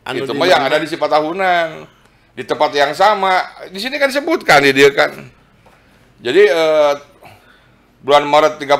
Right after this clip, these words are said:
Speaker 2: puluh tiga,
Speaker 1: Hmm.
Speaker 2: jadi fusi dua, dua, dua, dua bon itu menjadi Persib.
Speaker 1: Menjadi Persib.
Speaker 2: Aya di dia tah. Tapi pengurus Persib harita tidak tergiur.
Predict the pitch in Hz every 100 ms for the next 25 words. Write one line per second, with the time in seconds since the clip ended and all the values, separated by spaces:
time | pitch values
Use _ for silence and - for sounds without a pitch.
0 | 143 143 139 110 104 98 110 135 - 104
1 | 101 101 123 131 _ 98 117 156 156 -
2 | 190 165 202 185 135 127 123 123 117 -
3 | 139 123 113 104 117 110 104 131 123 120
4 | 131 127 117 101 170 165 120 110 139 170
5 | 165 160 117 - _ 92 98 98 95 82
6 | 92 87 85 220 196 165 156 156 156 139
7 | - _ _ _ _ _ _ 165 339 226
8 | 202 190 170 180 175 156 156 170 240 226
9 | 202 202 196 240 277 247 233 220 202